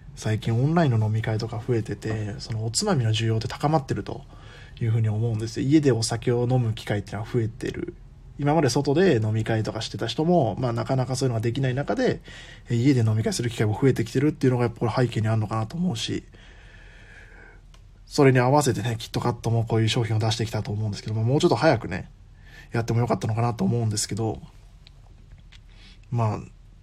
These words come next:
ちょっとね、今度これとお酒買ってちょっとおつまみ風にね、食べてみたいなっていうふうに思います。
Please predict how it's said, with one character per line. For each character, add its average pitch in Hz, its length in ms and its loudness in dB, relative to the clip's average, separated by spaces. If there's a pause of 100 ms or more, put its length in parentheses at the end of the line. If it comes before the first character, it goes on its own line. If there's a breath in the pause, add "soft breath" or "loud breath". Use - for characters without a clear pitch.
ち 127 80 -6
ょ - 20 -2
っ - 40 -6
と 170 100 -6
ね、 113 100 -2
今 110 300 -2
度 107 160 -4
こ 190 160 -4
れ 117 160 0
と 185 300 4
お 110 100 0
酒 110 260 -4
買 113 140 -2
っ - 20 -8
て - 160 -6
ち 92 60 -4
ょ - 20 -2
っ 92 60 -4
と 117 100 -4
お 113 60 -2
つ 123 140 -2
ま 123 100 2
み 127 100 2
風 123 200 0
に 123 120 -4
ね、 123 260 -4 (920 loud breath)
食 127 140 2
べ 120 40 0
て 117 80 0
み 113 100 2
た 113 120 0
い 107 60 2
な 110 160 0
っ - 20 -
て - 180 -6
い 110 40 -2
う - 20 -2
ふ 113 140 -4
う 107 40 0
に 110 80 0
思 110 240 0
い 110 40 2
ま 110 200 0
す。 - 580 -12